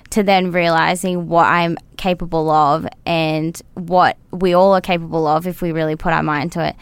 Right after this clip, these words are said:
has definitely thrown me down a path of rethinking what I wanna do with myself.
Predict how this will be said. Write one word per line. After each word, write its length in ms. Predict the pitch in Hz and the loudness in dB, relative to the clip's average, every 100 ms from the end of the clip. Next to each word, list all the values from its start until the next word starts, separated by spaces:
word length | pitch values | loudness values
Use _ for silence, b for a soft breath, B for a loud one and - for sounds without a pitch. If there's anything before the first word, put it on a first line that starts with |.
| B B B | B B B
has 260 | B 190 170 | B -4 0
definitely 500 | 180 170 185 175 175 | 0 0 -2 -2 -4
thrown 360 | - 180 175 175 | -6 -2 0 0
me 100 | 175 | -2
down 240 | 160 156 | 0 0
a 80 | 165 | 0
path 480 | - 165 156 170 170 | 0 2 0 -2 -6
of 360 | 160 160 - - B - | -6 -8 -16 -20 B -14
rethinking 760 | 185 196 185 - 185 175 190 175 | -2 0 0 0 -4 -2 -4 0
what 180 | 175 | 2
I 60 | 170 | 2
wanna 220 | 170 170 | 2 0
do 140 | 160 165 | -2 -4
with 140 | 185 | -2
myself. 560 | 233 233 - 277 320 | -2 -2 0 0 0